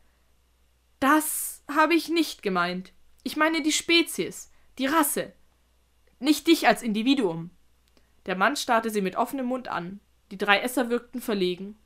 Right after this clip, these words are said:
Immer mehr Motten prallten gegen das Fenster. Unter ihnen hob und senkte sich der Boden. „Ich verstehe“, sagte der Mann. „Tut mir leid, dass ich dich missverstanden habe.“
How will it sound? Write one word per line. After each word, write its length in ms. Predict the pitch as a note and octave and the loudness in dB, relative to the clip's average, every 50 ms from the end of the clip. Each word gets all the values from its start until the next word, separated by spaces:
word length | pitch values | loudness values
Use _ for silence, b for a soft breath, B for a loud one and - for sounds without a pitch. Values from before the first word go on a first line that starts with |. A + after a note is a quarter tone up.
| _ _ _ _ _ - | _ _ _ _ _ -6
Immer 220 | - C#4 E4 E4 | -2 2 2 4
mehr 140 | D4+ C#4 C4 | 4 4 2
Motten 300 | A#3+ B3 C4 C4 C4+ B3+ | 4 2 2 2 -2 -8
prallten 360 | A3 - A3 G#3+ A3 G#3+ A3+ | -2 2 2 2 2 0 -4
gegen 220 | G3 G#3+ G#3 G#3 G#3 | -4 -2 -2 -2 -2
das 160 | G#3 G3+ - | -6 -6 -6
Fenster. 500 | - F#3+ F3+ F3 - - - E3 E3 - b b b b b b b b b b | -6 -6 -6 -6 -8 -8 -10 -10 -10 -10 b b b b b b b b b b
Unter 220 | - C#4 C4+ D#4 | -2 0 2 2
ihnen 240 | - C#4 B3 A3+ G3+ | 0 0 -2 0 2
hob 200 | B3+ C#4 D4+ D4+ D4 | 2 2 2 2 0
und 120 | B3+ G#3 | -4 0
senkte 280 | A#3 A3+ A#3 A#3 - A#3 | 0 0 0 -2 -6 -8
sich 160 | B3+ A#3+ - | -6 -4 -2
der 100 | C4 B3 | -2 0
Boden. 380 | G3 G3 F#3 F3 E3+ E3 E3+ _ _ _ _ _ _ _ _ _ _ _ _ _ _ _ _ _ _ _ _ _ _ _ _ _ _ _ _ _ - | 0 0 0 0 -2 -6 -10 _ _ _ _ _ _ _ _ _ _ _ _ _ _ _ _ _ _ _ _ _ _ _ _ _ _ _ _ _ -10
„Ich 160 | A#3 - - | -8 -8 -6
verstehe“, 540 | C4 B3 - - A3 G3 E3+ D#3 D#3 F#3 - _ _ | -4 -4 -4 0 0 0 0 0 -4 -8 -16 _ _
sagte 320 | - F3+ F3 F3+ - F#3 | -6 -6 -6 -6 -6 -10
der 120 | F3 F3 | -8 -8
Mann. 300 | F3 D#3+ D#3+ E3 E3+ F#3+ _ _ _ _ _ _ _ _ _ _ _ _ _ _ _ _ _ _ _ _ _ _ _ - | -8 -8 -10 -10 -12 -18 _ _ _ _ _ _ _ _ _ _ _ _ _ _ _ _ _ _ _ _ _ _ _ -12
„Tut 140 | - A#3 G#3+ | -10 -10 -6
mir 100 | A3 A3 | -4 0
leid, 240 | G#3 G#3+ G#3+ A3 A3 | 4 4 4 4 2
dass 140 | B3+ C4 - | -2 -4 -4
ich 120 | B3 - | -8 -8
dich 160 | - C4 - | -8 -8 -4
missverstanden 720 | A#3 G#3 G3+ - - - F3 - - F#3 F3 E3 - F3 F3 | 0 0 0 0 -2 -10 -10 -8 -8 -8 -8 -10 -12 -12 -12
habe.“ 340 | F3 D#3+ D#3+ D#3+ - - | -10 -12 -12 -14 -16 -20